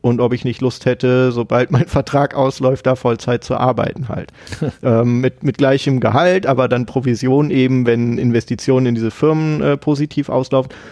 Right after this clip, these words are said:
Speaker 1: Ja, und dann war natürlich klar, ja gut, warum nicht? Ähm,
Speaker 2: Ja.
Speaker 1: ja, exakt. <laughs>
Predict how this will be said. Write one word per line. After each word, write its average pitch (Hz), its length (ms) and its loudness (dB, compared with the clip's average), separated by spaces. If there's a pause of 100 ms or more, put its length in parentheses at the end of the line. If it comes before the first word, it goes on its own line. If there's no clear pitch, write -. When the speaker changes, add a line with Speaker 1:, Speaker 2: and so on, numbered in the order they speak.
(260)
Speaker 1:
Ja, 135 120 4
und 110 200 2
dann 110 480 -4 (180)
war 120 160 2
natürlich 123 360 0
klar, 127 160 2
ja 127 100 4
gut, 135 260 0
warum 120 280 2
nicht? 120 380 -2 (140)
Ähm, 127 240 -2
Speaker 2:
Ja. 135 220 2 (120)
Speaker 1:
ja, 107 320 0
exakt. 127 460 -4
<laughs> 127 200 2